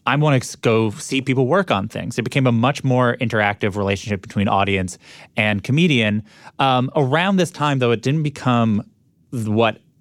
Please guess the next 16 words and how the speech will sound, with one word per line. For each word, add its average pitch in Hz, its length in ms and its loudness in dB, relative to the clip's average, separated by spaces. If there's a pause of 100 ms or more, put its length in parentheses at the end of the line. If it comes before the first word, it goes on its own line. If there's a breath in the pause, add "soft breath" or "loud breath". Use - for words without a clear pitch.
really 110 240 2
changed 196 460 0
things 101 340 -2
was 104 540 0 (480 loud breath)
comedians 147 380 0
were 123 80 -2
releasing 110 480 0
their 104 100 0
specials 98 400 -4
directly. 101 400 -2
So 123 160 0
that 110 140 2
was, 113 180 0
like, 110 200 0
that 120 120 0
was 117 200 -2